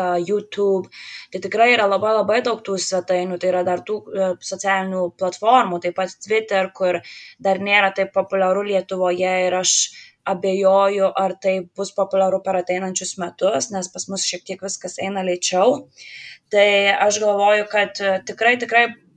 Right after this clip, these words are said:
būtų ką veikti toje, tose kitose socialinėse platformose. Tiesiog tas turinys galbūt būtų šiek tiek kitoks ir jis turbūt būtų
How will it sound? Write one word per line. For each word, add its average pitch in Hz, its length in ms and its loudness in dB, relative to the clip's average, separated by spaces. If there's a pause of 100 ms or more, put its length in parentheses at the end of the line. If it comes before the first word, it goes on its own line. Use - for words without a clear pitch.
būtų 247 400 -2
ką 196 200 4
veikti 202 320 -2
toje, 185 240 2 (260)
tose 202 320 -2
kitose 247 360 -2
socialinėse 185 640 -2
platformose. 185 580 -4
Tiesiog 196 320 -8
tas 202 180 -10
turinys 226 460 -4
galbūt 190 340 -6
būtų 196 240 -8
šiek 190 200 -6
tiek 196 240 -2 (580)
kitoks 226 640 0
ir 185 180 0 (240)
jis 196 260 -6
turbūt 190 340 -8
būtų 214 340 -2